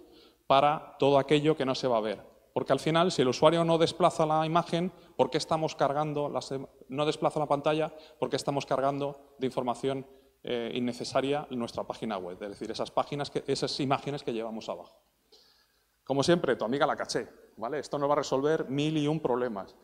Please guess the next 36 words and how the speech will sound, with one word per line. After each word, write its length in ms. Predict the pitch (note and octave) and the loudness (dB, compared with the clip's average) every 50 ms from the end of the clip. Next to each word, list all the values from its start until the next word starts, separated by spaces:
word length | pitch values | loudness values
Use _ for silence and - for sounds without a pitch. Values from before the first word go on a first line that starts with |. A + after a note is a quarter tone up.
| - - - | -20 -10 -4
Caché 260 | - A#2+ - - E3 | -4 -2 2 2 4
de 140 | F3 E3 D#3+ | 4 4 2
todo 260 | - F3 E3+ D#3 C3 | 2 2 2 2 2
tipo, 480 | - D3 B2 - F2+ - - - - - _ _ _ _ _ _ _ _ _ _ _ - | 2 -2 -4 -4 -8 -12 -12 -20 -20 -20 _ _ _ _ _ _ _ _ _ _ _ -6
de 100 | - B2+ | -6 -2
todo 240 | A#2+ D3+ D3+ D3 B2+ | 0 2 0 0 0
tipo, 300 | - A#2 G#2+ - G2 G2 | 0 -4 -4 -4 -8 -2
de 100 | G#2 B2 | 0 2
la 140 | C3 C3 C3+ | 2 4 2
de 80 | C#3+ | 2
navegador, 1000 | C#3+ C#3+ C#3+ D3 C#3+ C#3+ C#3 B2+ B2+ B2+ B2+ B2+ C3 C3 B2+ - - - - - - | 2 2 2 2 2 2 4 4 6 6 6 4 2 0 -4 -10 -18 -20 -20 -14 -6
del 540 | - B2+ C3 C3+ C#3 C#3 C#3 C#3 C#3 C#3 C#3 | -2 0 2 2 2 2 2 2 0 -2 0
plugin 300 | - C#3 C#3 C#3 C#3+ C#3+ | 2 2 2 4 2 0
de 80 | C#3+ | 0
caché, 560 | C3+ C#3+ C3+ - - C3+ B2+ B2+ B2+ C3 B2 - - - - - - | 0 0 0 0 0 -2 -2 -2 -2 -4 -6 -8 -16 -20 -20 -14 -6
eh, 260 | - D3 D#3 D3 D3 C#3+ | -2 0 2 2 2 2
caché 280 | - D3 - - D3 | 2 0 2 4 4
de 40 | C#3+ | 4
objetos, 800 | C#3+ C3+ - - C#3+ C3 B2 - - C3+ B2+ B2 B2+ B2 - - - - - - - | 4 4 4 2 0 0 0 0 2 2 4 4 4 2 -2 -6 -16 -20 -14 -4 -2
eh, 160 | C3+ C3+ C3+ | 0 0 2
la 140 | C3+ C3+ C3+ | 2 2 4
propia 240 | - C#3+ - D3+ C3 | 4 4 4 4 4
C 140 | - - D3+ | 8 8 8
D 220 | D3 C#3+ C#3 C3+ | 10 10 8 6
N, 300 | B2+ C3+ C3 C3 C3 - | 2 0 -2 -2 -4 -4
en 140 | - B2+ C#3 | -6 -2 0
la 80 | C3+ | 0
base 240 | C#3 C#3 C3 - D#3 | 2 2 0 2 2
de 100 | C#3+ C#3 | 2 2
datos, 520 | C3+ C#3 C#3 C3+ - C#3+ C3 C3 - - - - - _ _ - | 2 2 0 0 0 0 0 0 -2 -8 -18 -20 -20 _ _ -4
¿vale? 280 | - A2+ A2+ C#3+ F3 - - - - | -2 -2 0 0 -2 -6 -8 -10 -4
El 60 | - B2+ | 0 4
mayor 260 | C3 C#3 E3 F#3 F3+ | 6 8 8 8 8
problema 300 | F#3 F3+ F3+ F3 F3 E3+ | 6 4 6 4 4 2
que 80 | E3 | 2
tenemos 580 | E3 F3 D#3+ E3 E3+ D#3+ C3+ A2 G2+ - - - | 2 2 2 2 2 0 0 -2 -2 -4 -12 -16